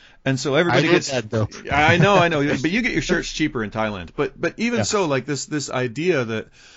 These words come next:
Speaker 1: that when the times are good, you have to spend the money. And the studios that do that are the ones that when the times get bad, they don't have that mattress, like you say, to fall back
Speaker 2: Yeah.
Speaker 1: on. And, and they've, and they've forgotten how to live cheap. They've forgot, you know,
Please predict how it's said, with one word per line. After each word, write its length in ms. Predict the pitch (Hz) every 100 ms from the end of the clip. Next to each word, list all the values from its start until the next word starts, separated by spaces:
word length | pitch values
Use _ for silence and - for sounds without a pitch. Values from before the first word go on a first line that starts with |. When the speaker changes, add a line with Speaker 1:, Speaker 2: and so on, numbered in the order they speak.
| - _ -
Speaker 1:
that 160 | 131
when 100 | 139
the 80 | 139
times 320 | 127 151 147
are 60 | 135
good, 240 | 139 151
you 80 | 123
have 160 | 123 127
to 80 | 120
spend 280 | - 123
the 80 | 117
money. 380 | 110 143 131 104
And 160 | 107 113
the 60 |
studios 580 | 107 180 202 190 170 127
that 220 | 131 -
do 200 | 135 151
that 360 | 139 104 104 - 120
are 100 | 120
the 100 | 113
ones 400 | 113 131 131 127
that 120 | 123
when 160 | 120 113
the 80 |
times 440 | 113 127 131 127 -
get 260 | 127 90
bad, 480 | 139 156 139 110 98 - - _
they 140 | 110 135
don't 120 | 139 127 180
have 140 | 175
that 180 | 139 107
mattress, 580 | 131 135 - 98 - -
like 180 | 120 -
you 80 | 107
say, 220 | 120 107
to 60 | 101
fall 200 | 113 101
back 300 | 123 135 113
Speaker 2:
Yeah. 60 |
Speaker 1:
on. 160 | 95 90 - - - - _
And, 220 | 139 139 -
and 140 | 151
they've, 200 | 151 143 -
and 160 | 147 151
they've 120 | 156
forgotten 600 | - 165 117 165 180 170
how 220 | 143 147
to 80 | 139
live 320 | 131 135 127 -
cheap. 360 | - 180 -
They've 160 | 123 123
forgot, 340 | - 127 139
you 80 | 143
know, 140 | 117